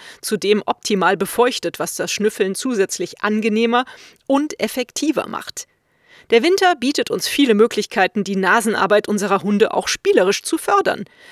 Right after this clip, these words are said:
Versteckt doch mal Leckerlis oder ein Lieblingsspielzeug im Schnee und lasst euren Hund danach suchen. Diese Suchspiele fördern nicht nur die natürliche Begabung, sondern sind natürlich auch eine wunderbare Beschäftigung,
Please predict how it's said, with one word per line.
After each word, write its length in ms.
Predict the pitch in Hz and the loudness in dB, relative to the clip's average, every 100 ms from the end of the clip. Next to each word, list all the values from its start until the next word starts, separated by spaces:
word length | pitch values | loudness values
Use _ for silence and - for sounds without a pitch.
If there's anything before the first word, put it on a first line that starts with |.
| - | -4
Versteckt 500 | - 320 - - - | 0 0 -2 -4 0
doch 100 | 254 | 0
mal 160 | 185 | 2
Leckerlis 640 | 190 - 285 262 262 269 - | 2 2 0 0 0 -2 0
oder 320 | 233 247 214 | 2 4 4
ein 200 | - 190 | 0 -2
Lieblingsspielzeug 840 | 233 - 220 - - 202 - 185 - | -4 -2 -2 -2 0 -2 0 -4 -4
im 100 | 190 | -6
Schnee 340 | - 196 - - - - _ | -4 -6 -8 -12 -20 -20 _
und 340 | - 330 466 - | -2 -2 -4 -8
lasst 360 | - - - - | -6 -4 -4 0
euren 300 | 208 214 156 | 2 2 -2
Hund 220 | 196 180 | -4 -2
danach 280 | 185 196 - | -2 -2 -4
suchen. 400 | 202 185 - - - - - _ | -8 -10 -12 -16 -20 -20 -20 _
Diese 280 | 226 277 247 | 0 2 2
Suchspiele 640 | 180 320 - - 262 262 262 | 0 -2 -2 -2 -2 0 -2
fördern 400 | - 190 175 185 | 0 -2 0 -2
nicht 240 | 277 - | -4 -2
nur 140 | 202 185 | -2 0
die 160 | 185 | -2
natürliche 540 | 180 180 - 277 - 175 | -6 -4 -2 -4 -4 -4
Begabung, 520 | 190 - 190 208 349 - _ - | -2 2 4 2 -2 -6 _ -8
sondern 440 | 285 220 320 311 | -2 -2 0 -2
sind 160 | 208 233 | -4 -4
natürlich 460 | 208 - 254 233 | -6 -4 -6 -4
auch 120 | 180 170 | -6 -4
eine 280 | 202 190 | -6 -4
wunderbare 580 | 185 339 311 190 190 185 | -2 -2 -2 -2 -2 -4
Beschäftigung, 720 | 180 - 220 - 196 196 196 | -4 -4 -4 -6 -6 -4 -4